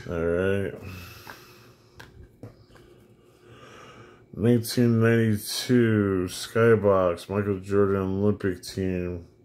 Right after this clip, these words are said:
And all these I found in my boxes, my old boxes. So I'm not complaining. I didn't go buy them. Like, I had these since they came out, so I'm not really complaining. Um,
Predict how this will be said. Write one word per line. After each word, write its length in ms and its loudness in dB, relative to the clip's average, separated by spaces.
And 120 -6
all 180 6
these 260 2
I 80 2
found 360 0
in 100 -6
my 100 -4
boxes, 680 -6
my 120 -12
old 300 -4
boxes. 440 -14
So 280 -6
I'm 320 -4
not 220 0
complaining. 380 -6
I 40 -6
didn't 200 -2
go 120 -2
buy 380 0
them. 420 -4
Like, 220 -2
I 180 0
had 300 2
these 260 -4
since 240 -8
they 120 -6
came 260 -8
out, 340 -6
so 420 -4
I'm 100 -6
not 100 0
really 260 0
complaining. 680 -8
Um, 1040 -6